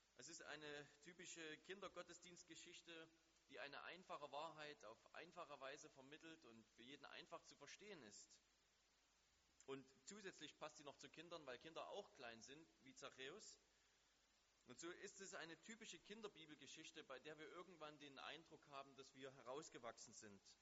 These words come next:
Irgendwann haben wir uns daran gewöhnt, eine weitere Geschichte von einem weiteren Sünder, der wieder gerettet wird.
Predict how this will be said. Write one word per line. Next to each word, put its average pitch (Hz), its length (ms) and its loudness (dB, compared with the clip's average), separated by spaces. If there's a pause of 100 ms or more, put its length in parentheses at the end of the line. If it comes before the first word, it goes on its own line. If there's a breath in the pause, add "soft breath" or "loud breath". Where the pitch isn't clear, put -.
(960)
Irgendwann 135 340 4
haben 139 200 4
wir 139 120 2
uns - 380 0 (140)
daran 127 280 2
gewöhnt, 143 680 -4 (320 loud breath)
eine 131 200 2
weitere 143 380 2
Geschichte 151 580 0
von 135 160 -4
einem 123 220 0
weiteren 135 440 2
Sünder, 147 460 0 (640 loud breath)
der 127 120 0
wieder 165 200 4
gerettet 127 480 0
wird. 143 380 -2